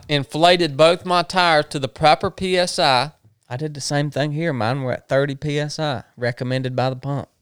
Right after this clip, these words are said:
Speaker 2: for mountain
Speaker 1: So
Speaker 2: biking.
Speaker 1: he hit, he wasn't being deliberate, and he hits a, a rut too hard and bottoms his tire out and pinches his tire tube between the wheel and the tire, and that's why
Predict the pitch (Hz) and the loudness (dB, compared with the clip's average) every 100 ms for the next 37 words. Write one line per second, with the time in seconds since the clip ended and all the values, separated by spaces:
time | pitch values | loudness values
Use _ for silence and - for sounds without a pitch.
0 | _ _ _ _ _ _ _ _ _ _ | _ _ _ _ _ _ _ _ _ _
1 | _ 120 117 180 165 135 104 113 - 196 | _ -8 2 6 6 4 -2 -4 -2 2
2 | 226 240 240 220 202 165 220 220 220 196 | 4 4 4 4 4 -2 2 2 2 -2
3 | 156 175 151 143 180 214 147 151 - 143 | 0 0 0 0 0 0 -2 -4 -4 -4
4 | 151 190 196 202 - 143 127 - - 131 | -2 -2 0 0 0 0 0 -2 0 0
5 | 127 180 208 - 156 135 131 135 147 160 | 4 4 4 0 -6 -2 2 4 2 -2
6 | _ _ _ _ _ - 139 139 143 170 | _ _ _ _ _ -2 0 2 6 6
7 | 180 160 131 131 - 185 196 170 127 143 | 6 4 -2 -4 -2 2 6 6 8 6
8 | 160 - - 139 127 - - 180 202 196 | 4 -2 -2 -2 -2 -8 -8 -2 0 0
9 | 175 135 139 123 - - 180 202 151 - | -2 -2 -2 -2 -6 0 2 4 2 0
10 | 139 123 127 - _ - 135 - 165 160 | -2 0 -4 -10 _ -14 -12 -6 -4 -2
11 | 131 123 165 165 143 127 120 - 185 147 | -2 0 2 2 0 -4 -4 0 2 4
12 | 117 117 _ _ _ _ _ _ _ - | 2 -4 _ _ _ _ _ _ _ -4
13 | 135 135 156 - 156 143 135 123 | 0 2 2 2 2 4 4 0